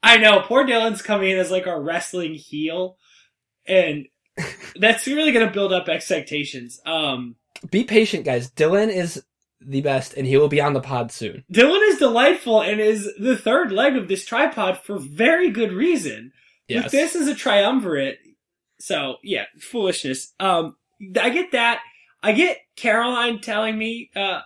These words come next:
Speaker 1: stuff a lot.
Speaker 2: Longtime girlfriend?
Speaker 1: Yes, longtime girlfriend Caroline, uh, kinda similarly making fun of me a lot.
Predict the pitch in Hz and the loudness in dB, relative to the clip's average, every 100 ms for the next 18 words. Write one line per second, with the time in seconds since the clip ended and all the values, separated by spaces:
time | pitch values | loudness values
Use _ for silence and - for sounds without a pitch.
0 | - - - 214 214 - 214 202 196 208 | -14 -14 -2 0 0 -2 0 0 2 4
1 | 147 147 156 156 143 139 143 160 170 - | 4 2 -2 0 4 2 2 -2 -2 0
2 | 226 196 185 202 208 269 302 285 208 214 | 2 2 2 2 2 2 2 2 4 4
3 | 208 196 180 190 190 180 165 170 - - | 2 -6 -4 -2 0 0 -2 -4 -10 -12
4 | 190 254 381 403 - 254 226 196 190 196 | -8 -4 -4 -2 0 0 2 2 0 0
5 | 196 214 190 214 170 160 165 151 127 123 | -2 -4 -2 -2 -2 -4 -6 -4 -4 -6
6 | 117 117 | -6 -8